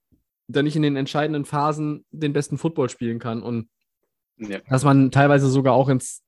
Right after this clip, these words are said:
Speaker 1: als Seattle-Fan sagt, ja, die Defense damals hat den Super Bowl geholt und Russell Wilson hatte nur die Ehre, da Quarterback zu sein. Ich finde, Russell Wilson ist ein guter Quarterback und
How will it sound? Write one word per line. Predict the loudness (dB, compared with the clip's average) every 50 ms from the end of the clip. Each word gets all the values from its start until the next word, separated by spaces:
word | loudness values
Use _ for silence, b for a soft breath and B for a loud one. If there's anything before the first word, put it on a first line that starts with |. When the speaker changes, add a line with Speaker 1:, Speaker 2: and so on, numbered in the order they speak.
| _ _ -8
Speaker 1:
als | -8 -6 -6
Seattle-Fan | -6 -8 -6 -6 -6 -2 -2 -2 0 2
sagt, | 0 0 0 0
ja, | 0 0 0
die | -2 -4 -6 -6
Defense | -8 -8 -6 -4 -6 -6 -6 -6
damals | -6 -4 -4 -4 -6 -6
hat | -8 -8
den | -6 -6 -8
Super | -8 -8 -8 -4
Bowl | -2 -2 -2 0
geholt | -2 -2 0 -2 0 0
und | -2 -4 -4 -6 b b b b b b -6
Russell | -6 -6 -4 -2 0
Wilson | 0 -2 -2 -4 -6
hatte | -6 -4 -4 -4
nur | -4 -4
die | -4 -4 -4 -4
Ehre, | -2 -2 -2
da | -4 -4
Quarterback | -6 -4 -6 -4 -4 -4 -6 -6 -8
zu | -8 -10
sein. | -8 -10 -10 B B B B B B
Ich | -8 -4
finde, | -2 0 0 2 2
Russell | 2 2 2 0 0
Wilson | 0 0 -2 -2 -8 -8
ist | -8 -10 -8 -6 -8
ein | -6
guter | -6 -4 -6 -6 -6
Quarterback | -4 -2 -2 -2 0 -2 -2 -2 -2 -4 -4 -10 b b b b b b b _ -6
und | -2 0 0 0 -2 -6 -10